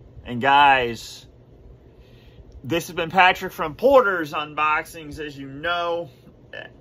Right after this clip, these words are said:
And please leave in the comment section down below, what do you think of this match taking place tomorrow night on Raw? And please hit that subscribe button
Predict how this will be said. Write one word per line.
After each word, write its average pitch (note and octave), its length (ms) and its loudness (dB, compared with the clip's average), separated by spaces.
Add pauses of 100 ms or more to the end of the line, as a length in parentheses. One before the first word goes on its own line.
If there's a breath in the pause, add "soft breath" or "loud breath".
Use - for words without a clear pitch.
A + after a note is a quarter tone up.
(240)
And C#3 220 -6
please F3 360 -10
leave D#3+ 220 -6
in E3 60 -8
the D#3 60 -10
comment D#3 360 -6
section D3 300 -10
down D3 220 -4
below, C#3 420 -4
what B2 1300 -2
do F3 100 -2
you F3 180 -4
think D3 280 -6
of B2 80 -2
this A#2 200 -4
match A#2+ 460 -2
taking C#3 320 -8
place B2+ 480 -4
tomorrow C3+ 420 -2
night C3+ 260 2
on C3 360 -2
Raw? C#3+ 560 4 (1800)
And D#3+ 160 2
please F3+ 300 -6
hit G3 160 -2
that F#3 180 2
subscribe E3+ 640 2
button D#3 420 0